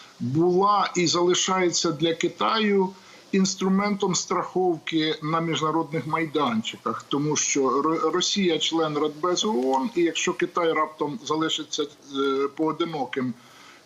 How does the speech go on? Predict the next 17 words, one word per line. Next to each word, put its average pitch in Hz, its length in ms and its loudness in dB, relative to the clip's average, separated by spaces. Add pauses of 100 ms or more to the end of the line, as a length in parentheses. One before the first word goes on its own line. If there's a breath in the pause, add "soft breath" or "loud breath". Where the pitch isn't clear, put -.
полюсом 139 560 0
в 135 40 -4
Радбезі, 190 680 -2 (460 loud breath)
то 185 180 0
Китаю 214 800 0
доведеться 185 600 -2
просто, 185 400 -2
е, 156 840 0
ну, 151 260 0 (140)
відбувати 170 580 0
роль 170 180 0
статиста. 151 840 -2 (540 loud breath)
До 151 140 0
речі, 240 640 0 (140)
е, 175 160 0 (120)
питання 202 760 -2 (120)
про 185 480 -2